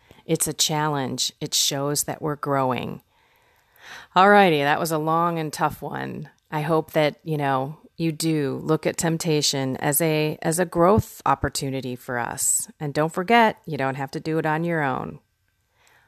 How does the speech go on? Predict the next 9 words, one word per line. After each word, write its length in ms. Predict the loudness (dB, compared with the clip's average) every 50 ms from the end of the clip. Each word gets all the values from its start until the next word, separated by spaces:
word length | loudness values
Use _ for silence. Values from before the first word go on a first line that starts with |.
| _ _
May 160 | -2 -2 0
you 180 | 0 -2 -4
walk 360 | 0 2 6 6 6 4 4 0
in 100 | 0 2
the 80 | 2
light 260 | 2 2 2 4 2
of 140 | 2 0 0
the 100 | 0 0
Lord, 640 | 2 4 4 4 4 4 2 2 0 -2 -4 -6 -10